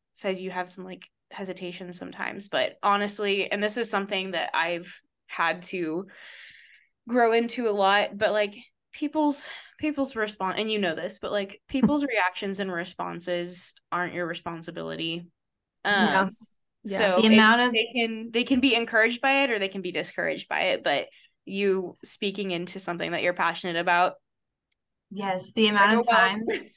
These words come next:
Speaker 3: <laughs> where I've, I'm the youngest at, probably the youngest at my school district, and it's good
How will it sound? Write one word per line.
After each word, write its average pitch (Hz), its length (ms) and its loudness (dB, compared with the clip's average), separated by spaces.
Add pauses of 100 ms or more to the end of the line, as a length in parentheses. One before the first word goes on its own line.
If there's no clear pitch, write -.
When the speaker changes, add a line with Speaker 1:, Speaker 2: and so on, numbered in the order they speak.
Speaker 3:
<laughs> - 340 -18
where 202 200 4
I've, 208 420 4 (140)
I'm 214 280 0 (200)
the 208 160 -6
youngest 190 680 -2
at, 165 280 4 (300)
probably 247 240 6
the 208 100 -2
youngest 185 420 -2 (140)
at 190 160 6
my 190 200 2
school 180 260 -6
district, 175 540 -4 (120)
and 180 360 -2
it's 180 200 -2
good 190 460 4